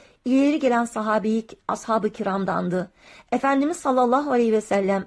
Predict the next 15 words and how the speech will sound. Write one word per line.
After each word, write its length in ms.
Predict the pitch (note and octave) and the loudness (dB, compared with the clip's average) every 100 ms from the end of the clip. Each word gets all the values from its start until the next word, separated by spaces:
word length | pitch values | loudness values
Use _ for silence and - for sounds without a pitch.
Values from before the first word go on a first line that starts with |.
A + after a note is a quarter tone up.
| - | 0
onların 460 | C4 C4 B3+ B3 A3+ | 2 4 4 2 0
evine 300 | G#3+ G3+ G#3 | 0 -2 -4
sık 320 | - D#4 - | -6 -6 -4
sık 200 | A3 A3 | -6 -4
uğrar, 460 | G3 F#3+ G3 G3 A3 - - - - | -2 0 2 0 -2 -10 -20 -12 0
orada 360 | C4+ C#4 C#4 | 2 4 2
nafile 400 | B3 A#3 A#3 A#3 | 2 0 0 0
namaz 320 | A3 G#3 A#3+ - | 2 0 -2 -4
kıla-, 360 | A3+ G3+ F#3 - | -2 0 -2 -6
kılar 480 | - F#3+ F#3 A3 - _ _ _ | -6 -2 0 -2 -8 _ _ _
ve 140 | G#3 A#3 | -4 0
Ümmü 260 | C4+ C4+ | 4 2
Süleym'in 440 | D4 C4 B3 B3 B3+ | 2 -2 0 0 2
yemeğini 420 | A3+ A3 A3 A3+ | 2 2 2 2
yer, 320 | A#3 G3+ G3 | 2 0 -2